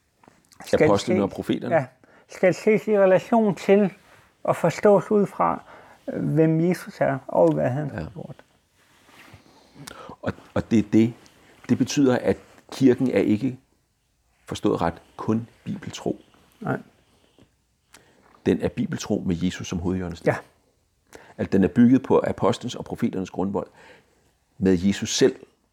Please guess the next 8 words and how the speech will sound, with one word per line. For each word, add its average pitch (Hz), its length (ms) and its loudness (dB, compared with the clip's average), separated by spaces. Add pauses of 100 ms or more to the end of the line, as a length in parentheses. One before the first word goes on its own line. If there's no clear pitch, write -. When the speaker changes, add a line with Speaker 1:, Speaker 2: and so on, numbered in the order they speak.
(160)
Speaker 2:
en 95 100 -8
betoning 117 560 -4
af 85 60 -2
det, 82 280 -6
Speaker 1:
Ja. 135 140 -6 (340)
Speaker 2:
som, - 300 -2
som 98 280 0
orienteringspunktet. - 880 -2